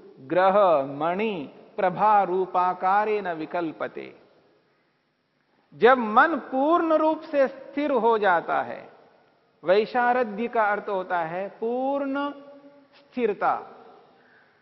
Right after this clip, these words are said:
स्थिरता में किसी भी प्रकार की कोई कमी नहीं है। पूर्ण स्थिर हो जाने पर,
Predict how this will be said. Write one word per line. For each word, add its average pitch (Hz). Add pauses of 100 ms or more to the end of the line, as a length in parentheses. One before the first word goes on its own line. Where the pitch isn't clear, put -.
(1400)
स्थिरता 294
में 285
किसी 269
भी 277
प्रकार 240
की 226
कोई 220
कमी 208
नहीं 196
है। 165
पूर्ण 302
स्थिर 269
हो 208
जाने 170
पर, 131